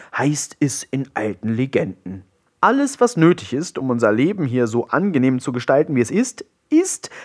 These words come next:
dass die Fläche über unserer Stadt immer frei von Himmelsmenschen bleibt. Himmelsmenschen sind schlecht für Zauber. Sie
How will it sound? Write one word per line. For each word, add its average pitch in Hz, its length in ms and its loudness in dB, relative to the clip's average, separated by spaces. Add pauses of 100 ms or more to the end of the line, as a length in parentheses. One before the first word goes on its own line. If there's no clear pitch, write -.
(120)
dass 131 180 2
die 127 160 -2
Fläche 220 480 2
über 190 480 2
unserer 156 440 2
Stadt 147 380 -2
immer 247 340 2
frei 190 420 4
von 190 240 -2
Himmelsmenschen 104 800 0
bleibt. 98 360 -2 (340)
Himmelsmenschen 220 640 0
sind 156 160 -4
schlecht 180 340 2
für 170 160 -2
Zauber. 120 600 4 (360)
Sie 147 300 -2